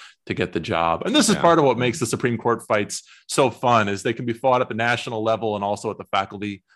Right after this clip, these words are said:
Speaker 1: meeting level. It's, uh, it's a good time.
Speaker 2: Um, so that, but in that sense, that's why I say, does, of course it matters. It always matters who, who is, you know, an important unelected <laughs> official who can serve until they die, if they so choose.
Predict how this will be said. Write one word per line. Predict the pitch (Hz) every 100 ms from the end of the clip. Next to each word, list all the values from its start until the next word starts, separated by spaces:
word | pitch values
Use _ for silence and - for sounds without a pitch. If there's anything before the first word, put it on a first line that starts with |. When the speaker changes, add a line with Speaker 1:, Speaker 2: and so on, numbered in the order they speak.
| _
Speaker 1:
meeting | 113 113 107
level. | 107 110 107 107 113 -
It's, | - - -
uh, | 87 87 87 -
it's | 92
a |
good | 98 98
time. | - 85 85 _ _ _ _ _ - - - _ _ -
Speaker 2:
Um, | 110 107 101 92 _ _ _ _ _ _ _ _ -
so | - 180
that, | 202 -
but | 190 180
in | 185
that | 208 254
sense, | - 156 135
that's | 147 147
why | 143 123
I |
say, | 117 123 104
does, | 98 101
of | - -
course | 170 143
it | 92
matters. | 82 69 60 82
It | 110
always | 127 151 160 123
matters | 110 101 104 95 90 -
who, | 120 104 98 -
who | - 107 98 -
is, | 92 90 85 -
you | 107
know, | 90 85
an | 87
important | 101 92 117 104 113
unelected | 107 107 101 104 135
<laughs> |
official | - 160 - - 127 123 - -
who | - 156
can | - 131
serve | - - 165 147 156 104 - -
until | 175 151 185
they | 135 127
die, | 131 120 113 101
if | 98 -
they | 104
so | 104 107
choose. | 113 143 120 104